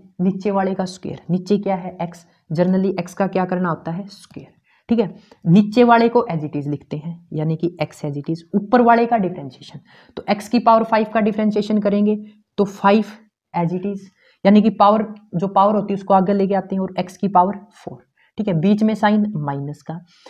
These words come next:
फिर उसके बाद क्या करते हैं? ऊपर वाला as it is, नीचे वाले का क्या करते हैं? डिफरेंशिएशन,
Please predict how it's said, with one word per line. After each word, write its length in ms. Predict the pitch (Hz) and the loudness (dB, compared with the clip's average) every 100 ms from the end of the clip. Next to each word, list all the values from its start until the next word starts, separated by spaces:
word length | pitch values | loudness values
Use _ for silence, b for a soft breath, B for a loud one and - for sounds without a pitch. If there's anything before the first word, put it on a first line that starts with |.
| b b | b b
फिर 80 | 208 | 0
उसके 200 | 208 214 | 2 4
बाद 220 | 240 233 | 6 6
क्या 120 | 214 226 | 6 4
करते 260 | 220 214 | 2 -2
हैं? 160 | 208 214 - | -4 -4 -4
ऊपर 260 | 190 202 | -2 0
वाला 280 | 202 196 202 | 2 4 2
as 200 | 170 170 | 0 -2
it 120 | 202 | 0
is, 140 | 254 190 - | 0 -2 -4
नीचे 280 | 160 180 180 | -2 -2 0
वाले 220 | 190 185 185 | 2 2 2
का 100 | 185 | 0
क्या 140 | 180 | -2
करते 240 | 180 170 185 | -2 -4 -4
हैं? 140 | 175 | -4
डिफरेंशिएशन, 580 | 156 151 170 175 196 196 | -6 -4 -6 -4 -4 -4